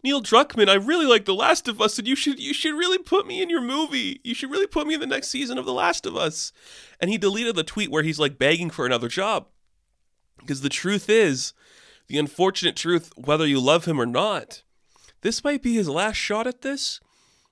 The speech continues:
It doesn't seem like he's gonna get another chance. And that's, that's a problem in its own right. You, <sighs> I, look, I'm not a, I'm not a Levi fan,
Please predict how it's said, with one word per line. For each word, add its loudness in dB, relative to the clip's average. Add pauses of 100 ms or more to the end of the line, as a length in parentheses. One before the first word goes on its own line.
(140)
It -8
doesn't -4
seem -2
like 4
he's -6
gonna 0
get 2
another 0
chance. -10 (1000)
And -4
that's, 0 (460)
that's -4
a 2
problem 4
in 4
its 0
own 0
right. 2 (340)
You, 2 (460)
<sighs> -20
I, -10
look, -2
I'm 0
not 6
a, 0
I'm -4
not 4
a 0
Levi -2
fan, -4